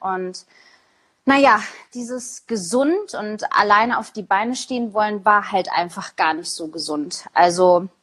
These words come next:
es war halt so, dass ich wirklich, ähm, ja, eine Außenseiterin war. Also ich habe wirklich einfach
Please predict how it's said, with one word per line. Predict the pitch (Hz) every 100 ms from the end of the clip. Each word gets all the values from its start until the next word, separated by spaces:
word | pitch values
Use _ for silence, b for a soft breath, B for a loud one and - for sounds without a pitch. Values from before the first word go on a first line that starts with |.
| _ _ _ _ - -
es | -
war | 220 214
halt | 196
so, | 202 226
dass | 214 196
ich | 196 -
wirklich, | 190 - 190 196 - B B B B B -
ähm, | 190 196 208
ja, |
eine | 208 175
Außenseiterin | 226 220 208 180 180 185 180
war. | 165 151
Also | 175 185
ich | -
habe | 196 -
wirklich | 214 214 220 -
einfach | 190 190 - 196 -